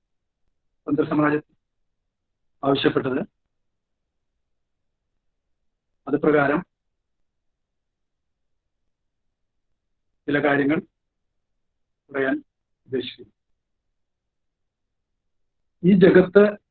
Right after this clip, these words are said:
നമ്മുടെ ചുറ്റും കാണപ്പെടുന്ന എല്ലാ വസ്തുക്കളും പഞ്ചഭൂതങ്ങളെ കൊണ്ടാണ്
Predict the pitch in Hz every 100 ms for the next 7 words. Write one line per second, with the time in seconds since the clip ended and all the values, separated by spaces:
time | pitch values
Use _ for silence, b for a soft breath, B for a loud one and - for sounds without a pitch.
0 | - 160 175 190 202 196 202 190 175 175
1 | 180 180 180 185 156 165 180 185 - 180
2 | - 147 120 - _ - 151 180 180 185
3 | 185 185 185 180 170 165 165